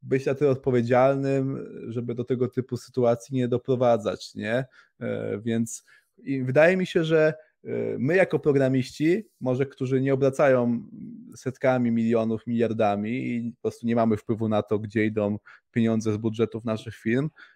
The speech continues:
możemy chociaż brać tą odpowiedzialność, żeby zamiast otwierać kolejnego issuesa i pisać, e, o, fix this,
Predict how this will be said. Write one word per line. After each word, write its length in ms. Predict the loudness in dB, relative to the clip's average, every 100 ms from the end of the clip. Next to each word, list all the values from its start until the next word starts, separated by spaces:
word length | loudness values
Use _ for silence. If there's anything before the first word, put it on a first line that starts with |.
| _ _
możemy 380 | -2 0 2 0
chociaż 300 | 2 2 2
brać 260 | 2 0
tą 80 | 0
odpowiedzialność, 680 | -4 -2 -2 2 0 0 -2
żeby 180 | -2 0
zamiast 420 | 2 2 0 -4 _ _
otwierać 480 | -6 -2 2 4 2
kolejnego 480 | 0 0 2 2 0
issuesa 680 | -2 -2 0 2 4 4 2 -6 _ _
i 100 | -12
pisać, 640 | -8 -4 2 2 2 -8 _ _ _ -8
e, 220 | -2 0
o, 460 | 4 6 8 6 2 _ _
fix 420 | -4 -4 -2 0
this, 580 | 4 4 4 0 -8 -14